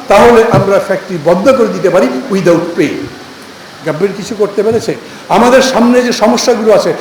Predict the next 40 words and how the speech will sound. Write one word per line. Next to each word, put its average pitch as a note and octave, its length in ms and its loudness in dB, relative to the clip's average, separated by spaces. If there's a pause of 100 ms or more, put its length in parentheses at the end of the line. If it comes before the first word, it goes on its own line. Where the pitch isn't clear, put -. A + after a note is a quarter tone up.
(140)
সেটা A3 260 4
তো G#3+ 140 0
সহজ B3 400 4
কিন্তু G#3 280 -4
নয়। D#3+ 140 0 (240)
এই F3+ 120 2
জন্য F#3+ 380 2
আবারও G#3 340 2
আমি C#3 300 -2
বলি, C#3+ 240 -6 (320)
আমাদের G#3 320 2 (140)
পুরা A#3+ 360 2
চিন্তাও A3+ 460 2
হয়তো A3+ 220 0
একবার F3+ 240 -2
রিভিজিট D#3+ 440 -6
করা E3 160 -2
লাগতে D3+ 260 -4
পারে, C#3+ 220 -2 (240)
একত্রিশ F#3 380 -4
দফা E3+ 220 -2
করে D#3 220 -4
রি-, C#3+ 100 -6 (420)
আমাদের E3 220 -2 (140)
পুনর্বিবেচনা F3 640 -2
করতে D3+ 280 -8
হতে D3+ 160 -4
পারে। D3 180 -4 (240)
আমরা F3 240 0
যে F3 180 0 (440)
জ-, D#3 60 2
গণতন্ত্র G3 640 0
মঞ্চের F#3+ 400 -4
পক্ষ F#3+ 240 -4
থেকে E3+ 220 -6
চোদ্দ E3+ 280 -2
দফা F#3+ 200 -2
দিয়েছিলাম E3 400 -4 (200)
সেটা F#3 300 0
আমাদেরকে F3 400 -2